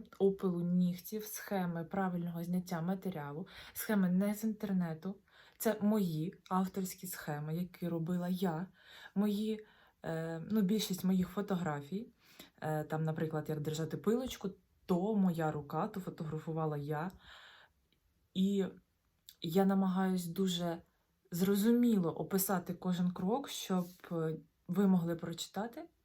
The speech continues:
і зрозуміти, що за чим, а не подивились і такі, типа, «І що це?». Так що, е, такі справи. Я сподіваюся, що я цей посібник допишу до кінця цього року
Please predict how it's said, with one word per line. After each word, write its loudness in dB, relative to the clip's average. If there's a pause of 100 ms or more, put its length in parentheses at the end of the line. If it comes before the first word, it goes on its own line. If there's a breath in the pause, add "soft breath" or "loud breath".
(180)
і -4
зрозуміти, 2
що -6
за -10
чим, -6
а 0
не 0
подивились -2
і -2
такі, -6
типа, -6 (160)
«І -8
що -8
це?». -10 (1800 loud breath)
Так 2
що, 2 (280 loud breath)
е, 2
такі -2
справи. 0 (200)
Я 4
сподіваюся, 0
що -4
я 0
цей -4
посібник -2
допишу 0
до -2
кінця -4
цього -6
року -4